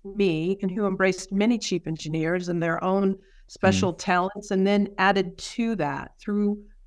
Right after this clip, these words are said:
Speaker 1: as Frank mentioned, this toolkit, uh, of important skill sets you need. Because as chief engineer of a product, you need to know at least a little bit about a whole lot of things. And hopefully you know a lot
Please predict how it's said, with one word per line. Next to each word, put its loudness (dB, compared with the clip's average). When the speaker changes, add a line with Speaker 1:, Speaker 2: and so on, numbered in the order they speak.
Speaker 1:
as 2
Frank 0
mentioned, 2
this -4
toolkit, 2
uh, 0
of 4
important 0
skill 0
sets 0
you 0
need. 0
Because 0
as 4
chief -2
engineer 0
of -2
a -6
product, 2
you 2
need 8
to -2
know 4
at 4
least -2
a 0
little 0
bit -2
about 4
a 2
whole 0
lot 6
of -10
things. -4
And 2
hopefully 0
you 6
know 4
a -6
lot 2